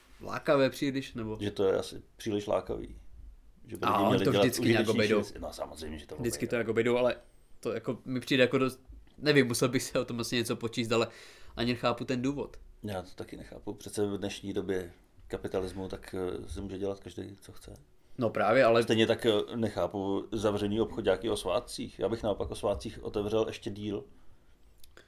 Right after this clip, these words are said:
Speaker 2: Non-stop.
Speaker 1: No, to teď před tím svátkem, jak byl, že jo, my nahráváme vlastně na začátku listopadu,
Speaker 2: No.
Speaker 1: tak dvacátého osmého října byl svátek a nevím, jestli to bylo pondělí, nebo co to bylo?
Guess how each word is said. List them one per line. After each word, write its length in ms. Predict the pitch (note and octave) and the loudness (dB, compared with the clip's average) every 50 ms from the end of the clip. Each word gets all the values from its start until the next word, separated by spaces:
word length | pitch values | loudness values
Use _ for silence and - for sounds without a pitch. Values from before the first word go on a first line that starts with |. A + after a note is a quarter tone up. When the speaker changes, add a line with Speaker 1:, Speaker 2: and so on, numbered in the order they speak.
| - - - | -20 -12 -8
Speaker 2:
Non-stop. 440 | G2+ G2+ G2+ - - A2 F#2 - - - - - | -6 -6 -6 -2 0 -2 -2 -2 -6 -14 -14 -8
Speaker 1:
No, 360 | A#2+ A2 G#2+ G#2+ A#2 C3+ C3+ - | -2 0 4 4 4 4 2 2
to 100 | - C3+ | 0 2
teď 180 | A2 C3+ A#2+ - | 2 2 0 0
před 140 | - - A#2 | 0 -4 -2
tím 160 | - B2+ A#2 | -2 -4 -2
svátkem, 420 | - - A#2 A2+ A2 - - A#2+ | 0 2 4 4 4 2 0 0
jak 80 | A2+ A2 | 0 2
byl, 160 | A2+ A#2+ A2+ | 2 0 2
že 80 | A2 A#2 | 2 2
jo, 60 | G#2+ | 0
my 120 | G#2 G#2 | 0 0
nahráváme 600 | G#2 G#2 G2+ G2 G2+ G2+ G#2 G#2 G#2 G#2 G#2 G2 - | 0 0 2 0 2 2 2 2 2 0 -2 -4 -6
vlastně 320 | F2+ G2+ G2+ G2+ - - G#2 | -8 -8 -8 -8 -6 -6 -6
na 60 | G#2 | -6
začátku 380 | G2+ - - A2 G#2 - - A2 | -6 -4 -4 -4 -4 -4 -4 -6
listopadu, 520 | G#2 G2+ - - G2+ - G2+ F#2+ G2 G#2 - - - | -6 -4 -4 -6 -4 -4 -2 -4 -4 -4 -6 -8 -8
Speaker 2:
No. 140 | F#2 F2+ G2 - - | -8 -8 -8 -8 -6
Speaker 1:
tak 160 | - A2 G#2+ | -4 -4 0
dvacátého 380 | G#2 A#2+ A2+ - A#2+ A2 A#2+ | 0 0 0 0 0 2 2
osmého 240 | A2+ A2 - A#2 A2+ | 0 0 0 -2 0
října 240 | G#2+ A#2 A2+ A2 G#2+ | 0 0 0 0 0
byl 120 | G#2 A2 | 0 -2
svátek 480 | G#2 - - G2+ G2 G2+ - G#2+ G#2 - | -4 -2 -2 -2 -2 -2 -6 -8 -10 -8
a 40 | - | -6
nevím, 140 | G#2 G#2 G#2+ | -6 -4 -4
jestli 160 | G#2+ - - | -6 -8 -10
to 60 | - | -8
bylo 120 | A2 A#2+ A#2 A#2+ - - | -6 -6 -6 -8 -12 -14
pondělí, 500 | - A#2+ A2+ A2+ A#2 - C#3+ F#3 G#3+ G#3+ - _ - - | -14 -12 -10 -8 -8 -6 -6 -8 -8 -10 -14 _ -20 -20
nebo 200 | E3 - - - | -18 -18 -18 -18
co 160 | - - - - | -20 -20 -20 -20
to 100 | - - | -20 -18
bylo? 200 | - - F2+ | -16 -14 -14